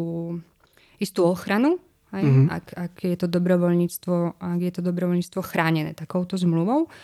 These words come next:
Speaker 1: Ale hej, ako som povedala, úplne v pohode sa dá robiť aj neformálne a,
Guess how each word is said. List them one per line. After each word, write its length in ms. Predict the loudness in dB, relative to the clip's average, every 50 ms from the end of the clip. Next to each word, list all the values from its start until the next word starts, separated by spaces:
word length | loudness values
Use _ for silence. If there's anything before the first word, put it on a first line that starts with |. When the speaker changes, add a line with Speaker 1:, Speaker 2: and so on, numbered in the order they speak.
| -20 -20 -20 -20 -20 -20 -20 0
Speaker 1:
Ale 280 | 4 6 8 8 8 6
hej, 220 | 4 4 4 4 4
ako 220 | 2 -2 -4 -6 -8
som 180 | -2 0 0 0
povedala, 680 | 2 0 0 0 0 -2 -2 -2 -2 -2 -2 -4 -4
úplne 400 | -4 -6 -4 -2 0 0 2 0
v 120 | 0 -2 0
pohode 340 | 0 2 4 4 2 2 0
sa 120 | -2 -4
dá 120 | -4 -2 -2
robiť 240 | -2 -2 -2 -2
aj 100 | -2 0 0
neformálne 920 | 0 2 0 0 2 2 2 2 2 2 0 0 -2 -2 -2 -4 -6 -6
a, 80 | -8